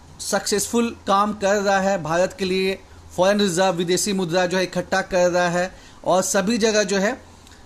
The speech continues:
भारत का नाम ऊंचा हो, हो रहा है इंडियन स्पेस प्रोग्राम के चलते। तो उसको हम लोग देखेंगे, इसरो के बारे में जानेंगे, साथ ही साथ रिमोट सेंसिंग और जीआईएस का क्या यूज़ है उसको समझेंगे। क्वेश्चन नंबर थ्री again इंडियन न्यूक्लियर प्रोग्राम,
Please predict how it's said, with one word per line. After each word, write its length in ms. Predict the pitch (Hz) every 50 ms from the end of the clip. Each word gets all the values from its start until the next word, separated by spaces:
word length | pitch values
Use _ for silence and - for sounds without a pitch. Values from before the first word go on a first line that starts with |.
| - - -
भारत 380 | 131 143 160 165 180 190 185 190
का 140 | - 196 180
नाम 300 | 175 170 175 190 190 - -
ऊंचा 240 | 180 170 - 208 196
हो, 180 | 180 185 180 - - -
हो 140 | 170 180
रहा 160 | 180 185 175 175
है 180 | 175 175 175 170
इंडियन 240 | - 165 165 180
स्पेस 240 | 170 - - 175 170
प्रोग्राम 400 | - 170 160 147 151 160 160 165
के 120 | 156 - 156
चलते। 340 | - 143 131 117 113 135
तो 60 | 117 147
उसको 200 | - - 185 175
हम 60 | 185
लोग 100 | 190 165
देखेंगे, 600 | 151 170 165 - - 208 208 202 208 220 226 220 - - - - - - -
इसरो 320 | 170 170 170 - - 208 214
के 120 | 214 220
बारे 220 | 196 196 196 202 202
में 140 | 202 196
जानेंगे, 640 | 160 185 180 180 190 202 214 208 202 214 220 220 214 220
साथ 280 | - - 190 185 185 214
ही 60 | 208
साथ 240 | 208 220 208 208 208 202
रिमोट 360 | 175 175 180 190 202 208 202
सेंसिंग 440 | - 214 202 196 196 - 214 208 185
और 120 | 180 180
जीआईएस 440 | 165 139 151 180 180 185 196 196 -
का 120 | - 220
क्या 260 | 190 208 - 196 190 190
यूज़ 340 | 190 185 190 202 190 170
है 160 | 202 214 220 - - - - -
उसको 260 | 175 160 - - 196 175
समझेंगे। 560 | - 175 156 156 135 147 135 127 113 113 107 - - - - - - - - - -
क्वेश्चन 340 | 226 247 233 - 277 277 262
नंबर 280 | 269 262 254 254 262
थ्री 320 | 254 254 233 240 247 247 240 - -
again 340 | 190 185 185 220 233 247 247 240 - - - - - - - - - - - - - 190
इंडियन 480 | 202 214 220 220 220 240 247 247 233
न्यूक्लियर 340 | 220 226 220 220 220 226 226
प्रोग्राम, 640 | 220 220 208 196 185 175 185 185 185 170 143 131